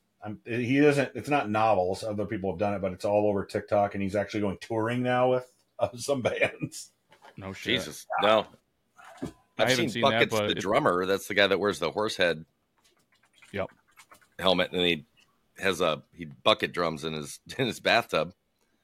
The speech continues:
Speaker 2: Yep, yep. What I love too is I think we've, we've probably talked about this, but how many people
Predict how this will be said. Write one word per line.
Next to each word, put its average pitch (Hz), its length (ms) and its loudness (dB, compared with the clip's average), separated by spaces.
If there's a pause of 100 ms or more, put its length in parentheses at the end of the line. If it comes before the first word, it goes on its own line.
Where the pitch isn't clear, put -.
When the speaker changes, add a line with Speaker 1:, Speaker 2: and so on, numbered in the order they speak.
(300)
Speaker 2:
Yep, 110 180 -2 (180)
yep. 113 200 -2 (140)
What 139 180 4
I 151 120 6
love 131 220 2
too 123 240 -2
is 98 300 -2
I - 80 -4
think 143 180 -4
we've, 107 160 -6 (360)
we've 156 160 -4
probably 104 240 -2
talked 98 220 -2
about 98 180 -6
this, 98 140 -8
but - 160 -8
how 139 140 2
many 156 220 -2
people 107 640 -4